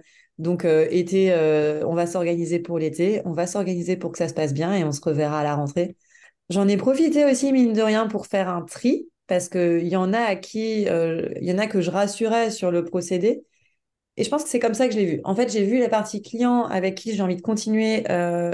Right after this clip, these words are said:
je vous rassure, on trouve une organisation et on en reparlera au moment venu et on se retrouve. Et d'autres avec, euh, lesquels il y en a, bon, il y en a un, c'est arrivé qu'avec un, j'ai été un peu plus évasive parce que je me suis dit, ça va peut-être aussi être l'occasion, bah, un peu comme toi, Solène, de, de pivoter, de faire un,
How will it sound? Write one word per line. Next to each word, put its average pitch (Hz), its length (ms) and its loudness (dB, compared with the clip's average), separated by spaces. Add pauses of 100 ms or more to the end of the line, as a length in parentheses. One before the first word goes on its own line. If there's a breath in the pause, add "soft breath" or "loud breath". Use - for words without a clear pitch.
(120)
je 170 160 -4
vous 220 160 2
rassure, 233 500 2
on 202 120 2
trouve 226 440 2
une 196 140 2
organisation 202 680 0
et 190 80 -2
on 175 100 0
en 170 80 0
reparlera 196 580 -2
au 190 60 0
moment 190 260 0
venu 202 320 -2 (440 soft breath)
et 214 80 2
on 214 80 4
se 208 80 -4
retrouve. 247 560 -2 (680 soft breath)
Et 214 380 2
d'autres 262 380 -2
avec, 214 320 -2
euh, 202 420 2
lesquels 202 380 -2
il 240 40 -2
y 226 60 -4
en 196 100 -4
a, 190 220 -4 (120)
bon, 170 120 -2
il 180 80 0
y - 20 2
en 180 60 0
a 180 180 -2
un, 220 140 0
c'est 214 100 -6
arrivé 180 160 0
qu'avec 196 380 -2
un, 233 100 0
j'ai 220 120 2
été 202 120 0
un 196 60 0
peu 214 100 -2
plus 233 240 -2
évasive 214 480 2
parce 214 180 -4
que 233 60 -4
je 202 80 -4
me 208 60 -2
suis 226 140 -4
dit, 269 60 -2
ça 277 120 -2
va 196 100 2
peut-être 254 220 0
aussi 240 240 0
être 247 160 -2
l'occasion, 220 560 0 (400 loud breath)
bah, 214 100 0
un 220 60 2
peu 311 160 0
comme 262 180 2
toi, 262 300 2
Solène, 240 360 0
de, 196 280 2
de 190 120 0
pivoter, 220 720 0
de 220 140 0
faire 214 240 -2
un, 196 260 -4